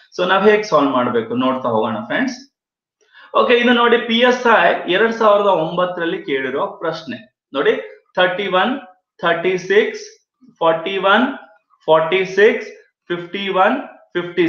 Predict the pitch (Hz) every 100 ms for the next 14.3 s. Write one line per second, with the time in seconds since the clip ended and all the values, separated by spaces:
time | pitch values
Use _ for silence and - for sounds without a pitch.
0 | 165 175 - 151 175 185 202 208 180 180
1 | 170 151 - - _ - 175 175 185 175
2 | 135 135 180 180 180 175 180 175 170 160
3 | 160 151 160 202 - - _ _ 151 185
4 | 160 165 165 160 175 180 180 156 165 165
5 | 180 175 151 131 110 110 139 135 190 196
6 | 196 165 180 165 - 160 160 165 156 147
7 | 151 180 185 175 165 165 156 - 135 185
8 | 180 - 139 110 - - - _ _ _
9 | 185 214 208 202 190 196 196 190 - 180
10 | 175 160 165 160 147 147 139 143 208 226
11 | 147 202 277 - _ _ _ - 220 226
12 | 226 220 220 185 147 - - _ _ 196
13 | 190 220 214 208 208 190 190 202 196 196
14 | 190 185 190